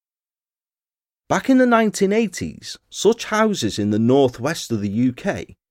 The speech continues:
complete with their facing backyards and cobbled alleyways,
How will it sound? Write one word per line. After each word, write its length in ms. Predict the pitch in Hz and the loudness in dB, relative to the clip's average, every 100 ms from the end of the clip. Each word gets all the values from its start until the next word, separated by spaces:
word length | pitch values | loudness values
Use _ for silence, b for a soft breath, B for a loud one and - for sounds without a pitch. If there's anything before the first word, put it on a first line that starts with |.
| _ | _
complete 460 | - 180 - 156 - | -8 -6 -4 -4 -4
with 120 | - | -6
their 100 | - | -6
facing 540 | - 127 131 - 131 110 | -4 -2 -2 -2 -4 -2
backyards 760 | 135 - 139 170 90 78 - | -4 -4 -4 -2 -2 -4 -8
and 140 | 87 | -10
cobbled 420 | - 120 110 107 127 | -4 -2 0 -2 -4
alleyways, 760 | 151 139 78 76 - - | -6 -6 -8 -12 -16 -20